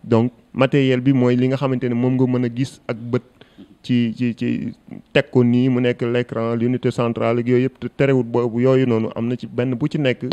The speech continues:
ay non seulement matériel ak ay programme yu spécifique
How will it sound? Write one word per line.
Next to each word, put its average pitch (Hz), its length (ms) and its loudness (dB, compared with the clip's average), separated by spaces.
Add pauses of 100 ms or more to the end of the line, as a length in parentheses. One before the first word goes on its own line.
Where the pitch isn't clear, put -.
(540)
ay 120 580 2
non 151 280 4
seulement 143 340 0
matériel 131 540 0
ak - 220 -6
ay 113 180 -4 (280)
programme 143 380 2 (260)
yu 123 160 2
spécifique 127 520 -2